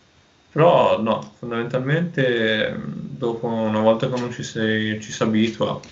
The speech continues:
fondamentalmente non lo vivo come grande solitudine, anzi, non, ci ho fatto il callo fondamentalmente, <laughs> sto bene, no? Anzi sono anche molto più tranquillo, rilassato,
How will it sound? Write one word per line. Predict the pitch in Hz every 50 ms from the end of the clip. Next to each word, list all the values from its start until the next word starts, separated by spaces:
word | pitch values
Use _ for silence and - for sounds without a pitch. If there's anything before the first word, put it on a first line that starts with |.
| - - _ _ _ _ _ _ _ _ _
fondamentalmente | - 113 107 104 104 104 104 107 107 113 117 123 127 127 123 110
non | 110 110
lo | 107
vivo | 107 107 101 101 101 98 98
come | 107 98 98 98
grande | 101 101 98 95 98 101
solitudine, | - - 104 101 101 - - - - 107 92 92 98 98
anzi, | 98 95 95 92 - - - -
non, | - - - - - - - 143 - - - - - - - - - _ _ _ _ _ _ _ _
ci | - 120
ho | 107
fatto | - - 107 107 104 - 117
il | 110 -
callo | - - 95 95 95 92 95 95
fondamentalmente, | - - 98 98 98 98 95 95 - - 98 98 95 95 98 98 98 - - - 120 - - -
<laughs> | - - -
sto | - - - - 104 98
bene, | 101 92 95 95 95 95 95 92
no? | 98 101 - - - _ _ - - - - - - -
Anzi | - 107 104 -
sono | - 104 101 98
anche | 104 104 - -
molto | 107 104 101 98 - 110 -
più | - 104 -
tranquillo, | - - 110 107 107 - 107 101 101 98 98
rilassato, | 98 98 95 98 95 - - - 104 95 92 90 - - 98 95 98 95 -